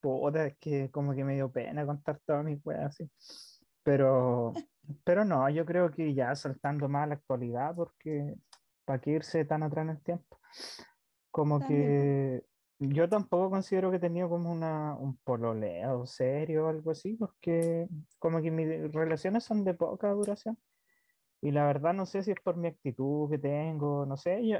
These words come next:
Speaker 1: yo, yo me considero una persona bacán, ¿cachai? Pero
Speaker 2: Di la
Speaker 1: tampoco
Speaker 2: verdad, es porque eres pelado. Ah.
Speaker 1: No, la verdad es que no. Eh, me considero una persona bacana, una persona seria y, y puta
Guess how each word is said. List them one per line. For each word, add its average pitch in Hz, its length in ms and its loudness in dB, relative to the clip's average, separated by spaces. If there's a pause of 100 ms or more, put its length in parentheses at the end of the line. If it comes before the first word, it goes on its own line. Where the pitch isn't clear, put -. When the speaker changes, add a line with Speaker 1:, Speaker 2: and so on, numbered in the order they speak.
Speaker 1:
yo, 190 360 2
yo 180 100 -2
me 269 100 0
considero 247 340 0
una 208 100 0
persona 185 320 -4
bacán, 131 280 -4
¿cachai? 135 260 -12 (680)
Pero 156 160 4
Speaker 2:
Di - 120 6
la 254 120 4
Speaker 1:
tampoco 277 100 4
Speaker 2:
verdad, 233 300 2
es - 40 -6
porque 262 220 -6
eres 233 140 -2
pelado. 208 680 0 (140)
Ah. 180 240 -6 (380)
Speaker 1:
No, 156 380 4
la 185 120 4
verdad 180 260 2
es - 80 -20
que 151 120 -2
no. - 200 -6 (1080)
Eh, 120 720 4 (560)
me 156 80 2
considero 165 280 4
una 175 100 2
persona 185 320 2
bacana, 180 440 2
una 175 80 2
persona 165 300 -4
seria 180 760 2
y, 151 580 -4 (120)
y 147 140 -2
puta 156 640 0